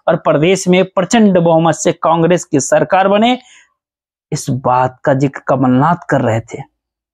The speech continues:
मतगणना पर ध्यान रखिए, यह कहने की जरूरत क्यों पड़ी कमलनाथ को? तो फिर क्या नैरेटिव सेट करने के बाद स्थितियां मतगणना के दौर में बिगाड़ी जाती है?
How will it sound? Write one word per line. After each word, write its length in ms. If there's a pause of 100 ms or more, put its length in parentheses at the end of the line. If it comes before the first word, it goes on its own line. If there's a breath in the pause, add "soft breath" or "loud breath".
(160)
मतगणना 560
पर 180
ध्यान 300
रखिए, 460 (300 soft breath)
यह 120 (100)
कहने 360
की 160
जरूरत 340 (120)
क्यों 220
पड़ी 240
कमलनाथ 640
को? 200 (380 loud breath)
तो 80
फिर 160
क्या 260
नैरेटिव 480
सेट 280
करने 320
के 140
बाद 300
स्थितियां 520 (380 loud breath)
मतगणना 560
के 200
दौर 1200
में 200
बिगाड़ी 360
जाती 280
है? 80